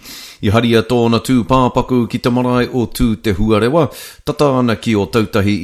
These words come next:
ina nahi. A i reira ka rere ngā pū mahara o te whānau me te iwi, ki ana mahi nui e toi tū nei te iwi o Ngaitahu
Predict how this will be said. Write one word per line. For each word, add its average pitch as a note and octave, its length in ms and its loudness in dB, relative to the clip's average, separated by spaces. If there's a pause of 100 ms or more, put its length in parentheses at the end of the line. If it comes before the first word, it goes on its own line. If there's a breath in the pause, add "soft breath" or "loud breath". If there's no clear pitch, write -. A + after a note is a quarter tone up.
ina F#2 160 0
nahi. B2+ 240 4 (480 loud breath)
A D#3 160 2
i D3+ 80 4
reira D#3 400 2
ka D3 160 2
rere C3 320 2
ngā A#2+ 240 0
pū B2 160 2
mahara G#2+ 480 2
o G#2+ 160 -4
te G#2+ 80 -2
whānau B2 560 0
me A2+ 160 0
te E3+ 160 -2
iwi, G#2 380 -2 (300 loud breath)
ki G2 120 -2
ana D#3 320 2
mahi D#3+ 320 4
nui D#3 460 4 (320 loud breath)
e F#2+ 260 -4
toi A2 320 2
tū D3+ 240 2
nei D#2+ 240 -4
te A2+ 80 -4
iwi D3+ 480 -2
o D#3 160 2
Ngaitahu F#2+ 560 0